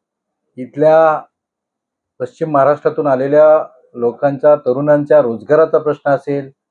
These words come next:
स्थानिक भूमिपुत्रांचा प्रश्न असेल,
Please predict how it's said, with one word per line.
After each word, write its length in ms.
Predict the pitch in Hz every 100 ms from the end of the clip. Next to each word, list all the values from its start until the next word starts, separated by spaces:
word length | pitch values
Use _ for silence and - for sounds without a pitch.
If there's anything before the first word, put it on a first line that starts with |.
| _ _ _
स्थानिक 500 | - 127 143 147 110
भूमिपुत्रांचा 720 | 123 151 147 147 156 151 156
प्रश्न 340 | 139 139 139
असेल, 480 | 135 - 139 139